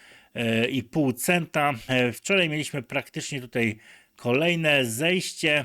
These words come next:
no i bardzo szybkie odbicie, gdzie poleciliśmy, e, już wam mówię, od dołka praktycznie prawie sześć procent. Jest to dosyć fajny wynik, szczególnie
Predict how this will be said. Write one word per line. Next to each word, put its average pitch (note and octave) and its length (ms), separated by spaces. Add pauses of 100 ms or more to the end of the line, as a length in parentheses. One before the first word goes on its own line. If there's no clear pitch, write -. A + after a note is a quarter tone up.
no E3+ 260
i C#3 100
bardzo A#2 380
szybkie A2 500 (460)
odbicie, D#3+ 720
gdzie A#2 280
poleciliśmy, C#3+ 1000 (500)
e, A#2 220
już B2 240
wam G#2 220
mówię, B2+ 440
od A#2+ 360
dołka A2+ 580 (420)
praktycznie B2 640
prawie F3 540
sześć - 400
procent. C#3 640 (380)
Jest D#3+ 280
to C#3+ 100
dosyć C3+ 400
fajny C#3+ 440
wynik, A#2+ 420
szczególnie D3 840